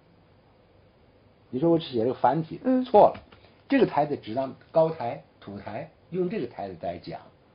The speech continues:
Speaker 1: 啊，所以你用这个“台”字的时候，跟这个意思完全不一样，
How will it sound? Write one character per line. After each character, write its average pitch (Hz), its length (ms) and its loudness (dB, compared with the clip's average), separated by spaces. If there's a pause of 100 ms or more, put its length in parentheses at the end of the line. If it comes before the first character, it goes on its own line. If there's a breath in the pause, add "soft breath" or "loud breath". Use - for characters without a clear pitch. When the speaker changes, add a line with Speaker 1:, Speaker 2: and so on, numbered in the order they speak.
(140)
Speaker 1:
啊， - 200 -18 (480 soft breath)
所 226 160 0
以 226 60 2
你 147 200 2
用 202 180 2
这 233 120 0
个 143 140 2
“台” 107 240 -4
字 117 100 -12
的 95 60 -10
时 - 140 -14
候， 82 60 -16 (200)
跟 180 160 -4
这 175 60 -2
个 101 100 -6
意 151 180 -8
思 - 200 -12
完 147 160 -6
全 156 120 -12
不 160 140 -10
一 117 220 -12
样， 180 240 -10